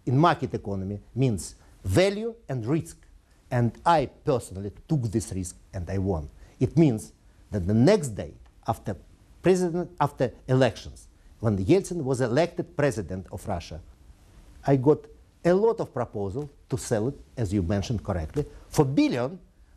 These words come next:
but it was already different time, and I disagree that. I refused that proposal because I knew well that it's already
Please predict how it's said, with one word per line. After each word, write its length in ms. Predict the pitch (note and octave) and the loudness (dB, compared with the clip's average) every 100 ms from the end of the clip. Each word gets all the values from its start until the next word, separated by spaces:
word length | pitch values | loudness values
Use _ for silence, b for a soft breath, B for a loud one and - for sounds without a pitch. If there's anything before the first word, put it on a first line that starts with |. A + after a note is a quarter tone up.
| - | -6
but 160 | C3+ - | -6 -2
it 140 | D3+ | -2
was 180 | C3 C3 | 2 0
already 380 | - A#2+ B2 C3 | 0 0 2 0
different 480 | A#2+ B2 - B2 - | 0 -2 -2 -6 0
time, 240 | A#3+ A2+ - | 0 0 -4
and 120 | A2+ G2+ | -2 0
I 80 | |
disagree 640 | G2+ F2 - A#2+ A2+ G#3+ B3 | 0 -2 -4 -2 2 2 0
that. 340 | A2+ D2+ - - b - | -2 -8 -12 -20 b 0
I 60 | |
refused 500 | G#2+ G2+ - A3+ G#3 | 2 2 2 4 4
that 180 | G2+ - | 0 0
proposal 440 | G#2 - A2+ D3 | -4 0 0 2
because 320 | A#2+ G#2+ B2 A2+ | 0 0 2 2
I 60 | |
knew 200 | A2+ B2 | 2 2
well 320 | A#2+ F2+ D#3 B B | 2 -2 -4 B B
that 140 | A#2+ - | -2 0
it's 200 | G#2+ - | -4 -2
already 500 | B2 A2+ A#2+ G#2+ | 0 4 4 2